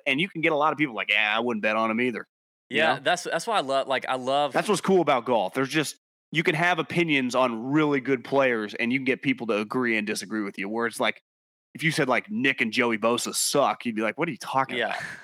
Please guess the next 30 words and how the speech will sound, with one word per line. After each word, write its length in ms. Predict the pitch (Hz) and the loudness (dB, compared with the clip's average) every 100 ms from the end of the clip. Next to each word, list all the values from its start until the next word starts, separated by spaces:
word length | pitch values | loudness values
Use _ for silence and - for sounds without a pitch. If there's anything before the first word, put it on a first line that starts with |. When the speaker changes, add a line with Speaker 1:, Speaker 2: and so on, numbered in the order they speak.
| - | -4
Speaker 1:
Right? 160 | 123 - | -4 -4
Speaker 2:
<laughs> 220 | - 165 - | -8 -6 -2
There, 160 | 170 | -2
there's, 360 | 170 165 127 - | -2 -4 -6 -6
uh, 500 | 143 139 123 113 - - _ - | -2 0 0 -2 -4 -12 _ -12
there's 140 | 135 | -10
just 180 | 208 - | -8 -8
so 140 | 165 | -6
much 160 | 175 - | -6 -8
variance 560 | - 110 104 85 85 90 | -4 -2 -2 -4 -10 -14
in 100 | 85 | -14
it, 100 | - | -4
right? 200 | 110 104 | -4 -2
That's 180 | 117 139 | -6 -8
what, 140 | - | -6
that's 200 | 139 - - | -6 -6 -10
ultimately 420 | 143 127 120 113 | -10 -8 -10 -8
what 160 | 107 98 | -8 -10
we're 80 | |
talking 280 | - 131 120 | -6 -6 -6
about. 160 | 90 82 | -10 -10
There's, 160 | 90 - | -12 -14
even 200 | 139 147 | -10 -10
for 100 | 147 131 | -8 -8
the 60 | |
best 240 | 113 120 - | -6 -6 -6
players 180 | 113 104 | -8 -8
in 40 | |
the 60 | 101 | -12
world, 340 | 98 113 98 | -6 -6 -6